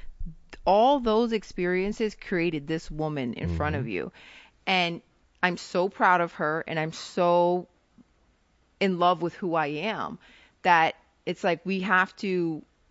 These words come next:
Speaker 1: offer ourselves compassion to the previous versions of ourselves, because the truth is those versions did the best they could with the knowledge and the, and the tools that they had.
Speaker 2: Yes.
Speaker 1: You know, but
Speaker 2: Yes.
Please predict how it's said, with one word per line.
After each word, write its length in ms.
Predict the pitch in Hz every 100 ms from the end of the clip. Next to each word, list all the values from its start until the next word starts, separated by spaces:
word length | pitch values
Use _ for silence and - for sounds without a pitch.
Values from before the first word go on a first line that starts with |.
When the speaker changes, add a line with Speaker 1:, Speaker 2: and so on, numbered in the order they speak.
| _ _
Speaker 1:
offer 400 | 180 202 - 190
ourselves 520 | 175 175 - 180 175
compassion 920 | - 180 - 208 311 - 175 165 190 - _ _ -
to 180 | - 196
the 80 |
previous 640 | 185 - 220 233 240 214 -
versions 540 | 156 180 240 240 196
of 100 | 180
ourselves, 640 | 180 196 - 240 226 165 - - -
because 260 | 208 233 196
the 100 | 208
truth 360 | - 254 240
is 320 | 262 247 190 - _ _ - 156
those 300 | 196 226 208
versions 500 | 214 233 247 240 196
did 180 | 190 175
the 60 |
best 340 | 165 170 196 -
they 100 | 180
could 280 | - 202 165
with 180 | 175
the 80 | 175
knowledge 580 | 165 170 170 180 180 175
and 200 | 165 165
the, 180 | 165 156 - - _ _
and 160 | 185 180
the 80 | 165
tools 340 | - 202 190
that 160 | 185 -
they 120 | 165
had. 440 | 160 185 175 - -
Speaker 2:
Yes. 580 | 98 82 78 - - -
Speaker 1:
You 160 | 175 175
know, 320 | 160 160 170
but 280 | - 170 180
Speaker 2:
Yes. 140 | -